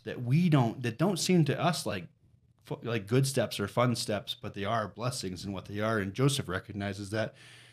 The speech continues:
and how this all comes about. And so getting back to this actual verse. <laughs>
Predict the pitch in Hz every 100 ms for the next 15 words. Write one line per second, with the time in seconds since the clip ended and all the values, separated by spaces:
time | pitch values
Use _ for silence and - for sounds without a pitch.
0 | _ 104 90 117 113 - 101 - 98 92
1 | 82 87 - - 98 - 104 101 - -
2 | - - 190 143 139 135 107 127 - 101
3 | 95 - 82 85 98 - - - - -